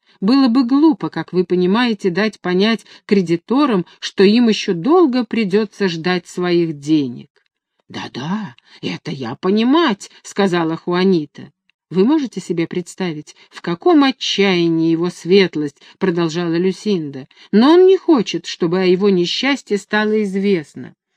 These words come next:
И только ваша столь... Искренне проявленная преданность позволила мне открыть вам секрет». «Это есть правда?»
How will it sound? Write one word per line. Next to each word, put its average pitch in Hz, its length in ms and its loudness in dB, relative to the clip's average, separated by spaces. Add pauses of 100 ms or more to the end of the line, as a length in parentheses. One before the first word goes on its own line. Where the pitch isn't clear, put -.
(200)
И 185 80 0
только 202 720 0 (260)
ваша 180 500 -2
столь... 196 460 0 (600)
Искренне 175 720 4
проявленная 170 920 0
преданность 180 880 -2 (180)
позволила 269 720 2
мне 214 280 2
открыть 190 520 -2
вам 175 260 0
секрет». 147 580 -6 (1700)
«Это - 320 -8
есть 151 720 -4 (360)
правда?» 185 680 -4